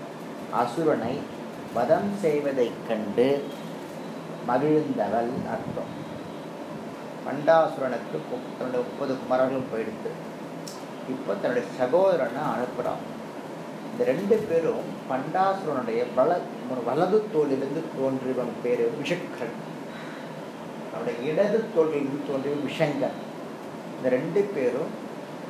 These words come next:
பண்டாசுரனுடைய சகோதரர்கள். இந்த விஷங்கன் வந்து மந்திரியாகவும், விஷக்கன் வந்து படைத்தளபதியாகவும்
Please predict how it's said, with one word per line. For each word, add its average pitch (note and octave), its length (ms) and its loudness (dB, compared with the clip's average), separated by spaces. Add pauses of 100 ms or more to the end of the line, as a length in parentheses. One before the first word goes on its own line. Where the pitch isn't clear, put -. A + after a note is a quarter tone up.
(380)
பண்டாசுரனுடைய C#3 1120 4 (140)
சகோதரர்கள். A#2 760 4 (1700)
இந்த B2 140 0
விஷங்கன் G#3+ 600 4
வந்து D3 240 0
மந்திரியாகவும், B2 1040 0 (920)
விஷக்கன் F3 520 4
வந்து C#3+ 200 2 (120)
படைத்தளபதியாகவும் B2+ 1300 2